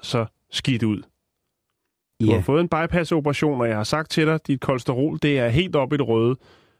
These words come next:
Speaker 1: Hvad er det, du går og roder med?" Og så fortæller han, øh, øh, Girard så i det her, øh, interview, øh, hvad han siger til lægen. Og der siger han,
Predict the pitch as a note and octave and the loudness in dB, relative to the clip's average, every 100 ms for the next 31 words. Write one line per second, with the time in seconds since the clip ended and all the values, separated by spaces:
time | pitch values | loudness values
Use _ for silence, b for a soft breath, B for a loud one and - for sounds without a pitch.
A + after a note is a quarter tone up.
0 | b _ _ _ - E3 D#3+ D#3 D#3 C#3 | b _ _ _ -12 -2 2 2 0 -2
1 | C3 B2 A2 A2+ A2+ G#2 - - B3 A#3+ | -2 -2 0 0 0 -2 -4 -2 -4 -4
2 | - - A#3 A#3 G#3 G3+ C3+ E3 D3+ - | -6 -2 0 0 0 0 2 0 -2 -2
3 | D3+ C#3+ C3 B2 D3+ E3+ F3 - - - | 0 2 2 0 0 0 -2 -6 -8 -2
4 | E3+ E3 D#3 D#3+ E3 D3 C#3+ A#2+ C3 B2+ | 0 0 0 2 2 2 2 0 -2 -4
5 | C3+ F3+ A3+ b b b b b b b | 0 0 0 b b b b b b b
6 | b F3+ D#3 C#3+ C#3 - C#3+ D3 A2 G2+ | b -2 0 0 0 -2 0 0 0 0
7 | A2+ - E3+ F3+ G3+ G3 | 0 -2 -2 -2 -2 -2